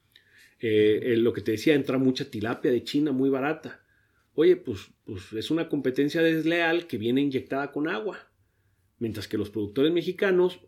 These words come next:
pues queremos que si, que si, que si tú tienes un, un filete de un cierto tamaño, básicamente se cocina y queda igual,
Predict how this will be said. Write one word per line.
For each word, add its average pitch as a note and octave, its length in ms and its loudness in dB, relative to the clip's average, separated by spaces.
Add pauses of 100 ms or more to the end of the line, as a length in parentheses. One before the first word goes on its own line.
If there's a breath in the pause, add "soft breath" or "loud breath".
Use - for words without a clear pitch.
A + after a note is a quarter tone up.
(120)
pues - 140 -20
queremos C3+ 600 -2 (140)
que - 100 -12
si, - 360 -8
que F#2+ 100 -6
si, F2+ 280 -10 (100)
que F#2+ 100 -8
si - 120 -16
tú - 100 -12
tienes D#3 320 2
un, D#3 260 0
un C3 180 -6
filete E3 460 2
de A#2+ 60 2
un C3+ 80 0
cierto - 280 -4
tamaño, C#3+ 380 0
básicamente A#2 540 -2
se - 100 -8
cocina B2+ 320 0
y C3 100 0
queda A#2+ 160 4
igual, D3+ 360 2